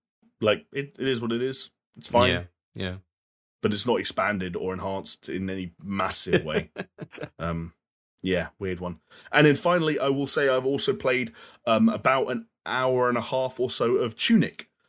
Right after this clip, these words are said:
Speaker 1: which
Speaker 2: Ah,
Speaker 1: is the,
Speaker 2: the
Speaker 1: um,
Speaker 2: Fox Zelda.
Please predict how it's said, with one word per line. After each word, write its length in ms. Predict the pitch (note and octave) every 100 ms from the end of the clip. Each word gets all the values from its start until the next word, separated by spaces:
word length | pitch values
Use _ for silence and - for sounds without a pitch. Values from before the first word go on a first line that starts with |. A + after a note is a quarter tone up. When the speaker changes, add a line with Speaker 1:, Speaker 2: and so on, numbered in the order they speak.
| _ _ -
Speaker 1:
which 300 | G2+ - -
Speaker 2:
Ah, 160 | A3 F3+
Speaker 1:
is 120 | -
the, 340 | G2 F#2 F#2 F#2+
Speaker 2:
the 160 | F#2
Speaker 1:
um, 60 | F#2 F#2
Speaker 2:
Fox 400 | - - - -
Zelda. 540 | C#3+ B2 F2+ E2